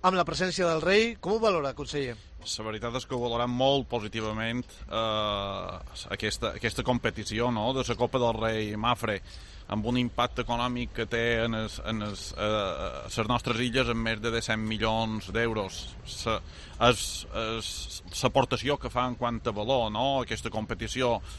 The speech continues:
Speaker 2: l'aportació que fa en quant a valor, la Casa Real, que mai podrem, eh,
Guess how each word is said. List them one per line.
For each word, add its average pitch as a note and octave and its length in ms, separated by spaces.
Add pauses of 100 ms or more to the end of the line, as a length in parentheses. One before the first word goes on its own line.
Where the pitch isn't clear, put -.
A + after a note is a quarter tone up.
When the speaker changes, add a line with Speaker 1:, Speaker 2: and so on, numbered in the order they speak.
(120)
Speaker 2:
l'aportació C3 640
que A2+ 80
fa B2+ 160
en B2+ 80
quant A#2+ 160
a A#2+ 80
valor, A#2+ 380
la G#2 60
Casa G#2+ 280
Real, A#2 320
que G#2+ 140
mai A2+ 200
podrem, A2 440 (400)
eh, A2+ 200